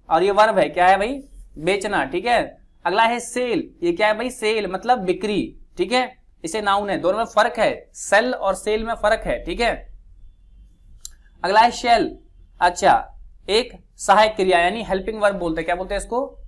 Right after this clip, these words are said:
Helping verb बो-, बोलते हैं इसको, ठीक है। अगला है अगेन मतलब दोबारा, Again मतलब दोबारा। अगला है bother। क्या भाई? Bother मतलब क्या होता है? परेशान करना। देखिए कुछ वर्ड ना पीछे वाले भी आ रहे हैं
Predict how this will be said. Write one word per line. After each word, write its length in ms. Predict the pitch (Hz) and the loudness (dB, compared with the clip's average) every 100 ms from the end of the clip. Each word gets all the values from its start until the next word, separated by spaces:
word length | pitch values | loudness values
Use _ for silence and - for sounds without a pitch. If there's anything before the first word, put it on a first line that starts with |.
| - | -4
Helping 320 | 185 190 214 | -4 -2 -4
verb 140 | 196 185 | -2 -4
बो-, 260 | 175 - | -4 -6
बोलते 240 | 156 160 175 | -2 0 0
हैं 60 | |
इसको, 140 | 160 156 | -2 -2
ठीक 160 | 160 | -4
है। 260 | 226 202 - _ _ - - _ - | -4 -6 -10 _ _ -20 -20 _ -8
अगला 180 | 175 208 | 0 2
है 120 | 220 | 2
अगेन 600 | 240 190 208 220 139 - _ _ _ _ 143 | 2 0 0 -2 -6 -10 _ _ _ _ -10
मतलब 400 | 160 233 254 - | 0 0 0 -12
दोबारा, 760 | 139 160 170 175 175 127 - - - - | -4 0 6 8 8 2 -4 -20 -18 -10
Again 240 | 143 180 | -6 -6
मतलब 460 | 190 190 240 262 - - | -6 0 0 0 -8 -10
दोबारा। 380 | 147 160 175 170 | -4 2 4 4
अगला 240 | 160 202 | 2 2
है 280 | 196 226 165 | 2 -2 0
bother। 340 | 165 180 190 | 2 4 4
क्या 340 | - - 156 160 | 0 -4 -4 -2
भाई? 360 | 190 254 - 151 | -2 -4 -8 0
Bother 440 | 226 196 170 - - - - - | 2 2 0 -2 -14 -20 -20 -10
मतलब 200 | 160 202 | -4 0
क्या 100 | 202 | 2
होता 160 | 202 226 | 2 2
है? 60 | |
परेशान 440 | 233 196 190 202 202 | 0 -2 0 0 2
करना। 400 | 202 196 156 127 | -2 0 -4 -4
देखिए 240 | 185 233 | -4 -4
कुछ 220 | 226 240 | -6 -6
वर्ड 220 | 226 226 240 | -2 -2 -2
ना 80 | |
पीछे 280 | 254 233 240 | -6 -8 -4
वाले 200 | 240 233 | -2 -2
भी 100 | 226 | 2
आ 120 | 214 | 2
रहे 140 | 180 202 | 2 0
हैं 200 | 240 | -4